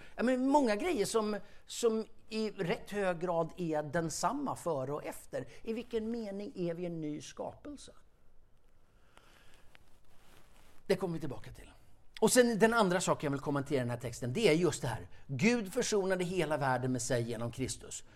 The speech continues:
Låt därför <laughs> er försonas med Gud.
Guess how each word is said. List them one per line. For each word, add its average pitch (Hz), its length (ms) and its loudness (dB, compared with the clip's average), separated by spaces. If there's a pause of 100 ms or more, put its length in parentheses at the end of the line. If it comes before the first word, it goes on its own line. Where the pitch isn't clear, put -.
Låt 220 520 2
därför 123 500 -4 (320)
<laughs> - 480 -6
er 214 320 6
försonas 135 600 0
med 139 140 0
Gud. - 400 -4